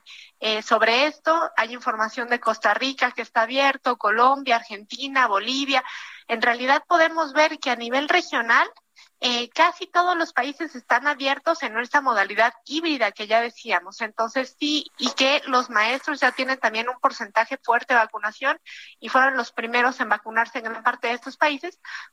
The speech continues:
porque la educación está considerada una actividad prioritaria. Entonces sí es importante decir que México va bien,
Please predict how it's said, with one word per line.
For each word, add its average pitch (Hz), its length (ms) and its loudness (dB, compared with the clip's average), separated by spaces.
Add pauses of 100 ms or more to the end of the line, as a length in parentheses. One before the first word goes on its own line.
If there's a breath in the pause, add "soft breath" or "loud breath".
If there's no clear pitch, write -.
(140)
porque 311 400 2
la 320 340 2
educación 320 680 -2
está 269 200 -2
considerada 240 680 2
una 240 260 2
actividad 220 640 -2
prioritaria. 214 720 0
Entonces 196 460 -18
sí 254 120 -4
es 262 160 -2
importante 269 540 -2
decir 254 280 -6
que 214 100 -6
México 233 380 0
va 202 100 4
bien, 269 280 -2